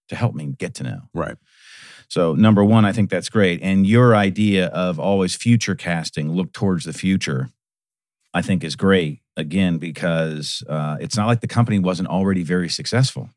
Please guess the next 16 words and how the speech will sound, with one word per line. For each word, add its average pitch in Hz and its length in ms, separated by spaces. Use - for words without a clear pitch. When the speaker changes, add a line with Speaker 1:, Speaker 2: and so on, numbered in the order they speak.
Speaker 2:
Correct. - 400
Speaker 1:
It, 92 180
it 92 180
was. 120 580
But 85 160
you 98 160
were 95 140
saying, 110 320
"Well, 92 80
what 104 160
brings 104 180
us 85 120
to 98 40
the 92 60
next 92 260
level?" 87 400